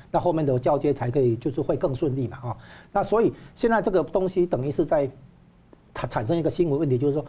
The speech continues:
为什么你的人身安全的威胁会让我做出好像某种妥协让步？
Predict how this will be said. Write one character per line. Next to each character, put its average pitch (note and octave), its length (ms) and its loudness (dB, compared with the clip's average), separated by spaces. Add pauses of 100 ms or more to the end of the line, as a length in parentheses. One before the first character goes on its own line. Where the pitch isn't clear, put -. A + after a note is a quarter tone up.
(240)
为 B3+ 200 6
什 D#3 320 -2
么 C3 280 0
你 B2+ 120 0
的 C#3+ 140 0
人 C#3+ 180 4
身 F#3 180 2
安 D#3 200 0
全 B2+ 180 -6
的 - 180 -6
威 D3+ 200 2
胁 G#2+ 340 -8 (300)
会 F#3+ 240 2
让 E3 260 2
我 A2 260 -4
做 D#3+ 260 0
出 E3 180 2
好 - 140 -8
像 D3+ 180 -2
某 B2 220 0
种 G#2+ 200 -6
妥 - 240 -10
协 G#2 260 -10
让 B2 220 -2
步？ B2 160 -4